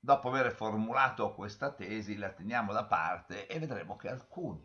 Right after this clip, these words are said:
eh, filosofi della scienza moderni la contestano. Passiamo ora al secondo ingrediente, che è il realismo semantico.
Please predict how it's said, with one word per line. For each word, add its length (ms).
eh, 960
filosofi 680
della 160
scienza 400
moderni 880
la 260
contestano. 960
Passiamo 580
ora 240
al 100
secondo 540
ingrediente, 920
che 280
è 80
il 120
realismo 840
semantico. 1500